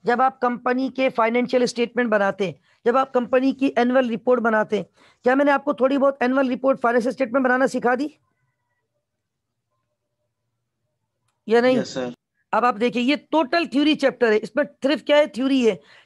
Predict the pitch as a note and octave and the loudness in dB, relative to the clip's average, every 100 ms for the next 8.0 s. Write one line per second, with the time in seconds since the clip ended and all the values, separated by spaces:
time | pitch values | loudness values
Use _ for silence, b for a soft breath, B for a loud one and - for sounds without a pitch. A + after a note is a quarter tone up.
0 | - C4 D4+ D#4+ D#4 E4 C4 G#3 D3 _ | -2 -2 0 0 0 0 0 -2 -4 _
1 | _ _ _ C4+ - C#4 C4+ D4 D4 C#4+ | _ _ _ -8 -4 -2 0 -2 0 -4
2 | B3 C#4 D4 C#4 C4 C4+ E4+ D#4+ C#4 C4+ | -2 -2 0 2 2 0 -2 -2 -4 -2
3 | C4+ C#4 A3+ A#3 F3+ _ _ _ _ _ | 0 0 0 -4 -6 _ _ _ _ _
4 | - C4+ G#3+ D4 A#3+ A#3+ C4 B3 A3 - | -4 -2 0 0 -2 -2 0 0 -2 -2
5 | C4+ A#3 C4+ C4+ C#4 B3+ A#3+ A#3+ B3 C4+ | -2 2 0 0 0 0 0 0 0 0
6 | C4+ B3+ C#4 C4+ B3 B3 A#3+ A#3+ A#3 - | 0 2 0 0 -2 0 0 0 -2 0
7 | B3 C4 _ _ _ _ G3 B3 A3 | 0 0 _ _ _ _ -2 0 0